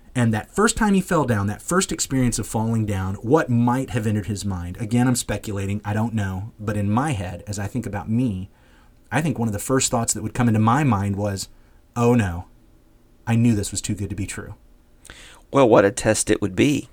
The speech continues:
Speaker 2: Can I get back up?
Speaker 1: And what, th-, and this is the key. In that moment, what he needs to remember, he's fallen down for whatever reason, lighthearted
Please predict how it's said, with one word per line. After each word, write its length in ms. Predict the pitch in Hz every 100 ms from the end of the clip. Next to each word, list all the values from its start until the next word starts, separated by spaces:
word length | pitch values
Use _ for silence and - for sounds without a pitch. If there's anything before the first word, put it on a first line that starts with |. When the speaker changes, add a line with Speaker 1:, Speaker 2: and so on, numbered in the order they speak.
| -
Speaker 2:
Can 380 | - 104 104 95
I 240 | 101 101
get 320 | 98 107 -
back 280 | 104 98 -
up? 300 | 104 147 - - - - _ _ _ _ _ _ - -
Speaker 1:
And 160 | 113 113
what, 180 | 151 - - - - -
th-, 140 | 156 - - -
and 160 | 107 107
this 160 | -
is 80 | 123
the 80 | 135
key. 340 | - 98 98 _ - _ _ _ - _
In 340 | 139 170 220 170
that 300 | 165 170 127
moment, 680 | 123 123 120 90 82 -
what 200 | 104 107 -
he 140 | 151 170
needs 280 | 160 151 -
to 120 | 113
remember, 520 | 110 107 113 101 85
he's 260 | 92 110 -
fallen 400 | 110 120 175 165
down 320 | 101 95 107
for 160 | - 98
whatever 520 | 95 107 131 151 170
reason, 600 | 123 120 127 123 135 - _ _ -
lighthearted 720 | 104 110 117 110 117 131 139